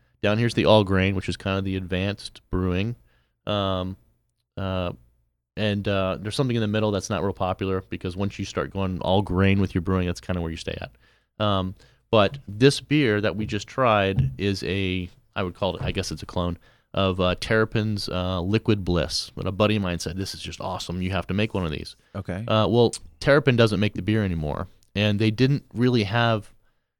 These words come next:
Speaker 1: it on the market long enough for lots of people to come up with clone recipes. So all I did was I made a, came up with a porter recipe and added a little chocolate and a little peanut butter, uh, extract to it, and that's what I got.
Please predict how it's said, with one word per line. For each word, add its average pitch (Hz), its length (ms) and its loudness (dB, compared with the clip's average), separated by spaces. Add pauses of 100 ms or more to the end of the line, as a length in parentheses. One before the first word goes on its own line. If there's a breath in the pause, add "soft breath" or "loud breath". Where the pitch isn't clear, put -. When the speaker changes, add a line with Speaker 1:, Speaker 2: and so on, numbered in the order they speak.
(140)
Speaker 1:
it 107 160 2
on 110 180 0
the 104 60 0
market 104 440 2
long 101 320 0
enough 107 260 -2
for 98 360 -4
lots 95 320 0
of 98 140 -4
people 104 260 -4
to 101 80 -4
come 98 240 -4
up 92 140 -4
with 85 140 -6
clone 101 260 -2
recipes. 87 420 -4
So 110 160 0
all 143 200 4
I 139 140 4
did 101 200 0
was 90 120 -2
I 92 80 2
made 104 200 0
a, - 60 -4 (340)
came 117 180 -4
up 117 80 -2
with 101 80 -4
a - 40 0
porter 110 340 0
recipe 87 580 -4 (260 soft breath)
and 101 160 0
added 113 260 2
a 107 40 2
little 98 140 2
chocolate 104 400 0
and 101 40 -4
a - 20 -4
little 95 80 -4
peanut 92 260 -6
butter, 90 400 -2
uh, 95 180 -4
extract 90 420 -2
to 82 120 -4
it, - 100 -6 (280 soft breath)
and 95 120 -4
that's 90 220 -6
what 85 80 -4
I 85 80 -2
got. 78 240 -8